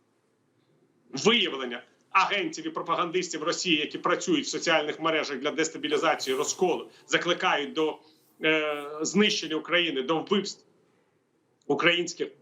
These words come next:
скажімо, там, військових. Це все робота, е, держави. Ми з вами не можемо цього зробити, розумієте?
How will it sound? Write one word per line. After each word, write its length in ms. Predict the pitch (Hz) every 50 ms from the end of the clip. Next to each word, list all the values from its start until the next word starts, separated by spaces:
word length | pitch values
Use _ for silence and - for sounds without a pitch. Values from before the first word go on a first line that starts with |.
| _ _ _ _ _ _ _
скажімо, 360 | - - 185 170 165 170 165
там, 140 | 160 165 156
військових. 580 | 143 147 180 - - - 208 202 170 143 - - - _ _ _ _ _ _ _ _ _ _ _ _ _ _ _ _ _ -
Це 120 | - 196
все 220 | 190 - - 208 220 208
робота, 420 | 165 131 123 131 147 147 - 170 165 165 170 170 170 170 175 175 175 175 175 175 175 180 180 180 180 180 175 175 175 175 180
е, 20 | 175
держави. 560 | 151 196 190 156 - 185 185 185 175 165 156 147
Ми 120 | 175 185
з 60 | 180
вами 240 | 180 190 185 190 190
не 80 | 190 190
можемо 360 | 196 202 190 - 156 135 123
цього 220 | - 127 113 107
зробити, 400 | 101 113 113 98 92 92 87 92
розумієте? 540 | 95 101 98 110 120 147 170 180 - - -